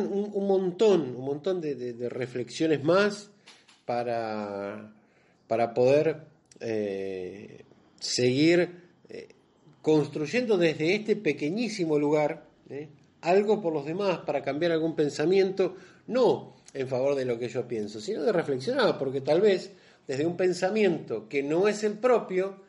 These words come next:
ni es compartido, eh, se puede construir uno, uno nuevo. Y uno nuevo se está construyendo ahora, que es una, una nueva Argentina que va a comenzar a partir del diez de diciembre.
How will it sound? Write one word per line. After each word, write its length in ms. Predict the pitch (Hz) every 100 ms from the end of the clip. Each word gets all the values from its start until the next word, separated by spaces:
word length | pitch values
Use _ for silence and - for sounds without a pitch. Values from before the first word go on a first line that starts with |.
| _ _ -
ni 180 | 156 196
es 100 | 196
compartido, 800 | 220 220 226 214 240 247 220 - - _ -
eh, 100 | 170
se 160 | 175
puede 220 | 170 190 170
construir 480 | 160 151 165 165 170
uno, 800 | 147 151 151 135 117 104 - - _ - _ _
uno 260 | 139 135 127
nuevo. 300 | 104 92 95 - - - - _ -
Y 120 | 233
uno 340 | 269 269 262 262
nuevo 300 | 262 269 269
se 100 | 220
está 180 | 220
construyendo 560 | 208 214 214 214 220 214
ahora, 260 | 214 226 214
que 140 | 180
es 140 | 196
una, 240 | 196 185 165
una 200 | 156 156
nueva 260 | 170 180
Argentina 580 | 180 175 185 180 202 208
que 100 | 165
va 100 | 160
a 60 | 160
comenzar 380 | 160 143 151 160
a 80 |
partir 300 | 156 135 147
del 200 | 147 131
diez 140 | 127 127
de 80 | 123
diciembre. 580 | 107 107 90 90 98